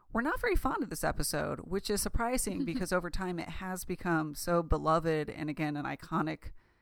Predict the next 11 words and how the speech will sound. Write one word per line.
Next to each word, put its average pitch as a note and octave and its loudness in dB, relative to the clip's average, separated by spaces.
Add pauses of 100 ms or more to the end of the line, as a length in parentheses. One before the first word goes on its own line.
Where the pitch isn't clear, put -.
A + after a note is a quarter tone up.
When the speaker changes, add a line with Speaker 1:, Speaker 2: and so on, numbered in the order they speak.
(180)
Speaker 1:
episode. D#3 0 (120)
And F3 -2 (100)
a F3 0
lot E3+ 2
of F3 -6
times F3 0
when E3+ 0
you D#3 -6
see E3+ -8
sort E3 0
of D3+ -4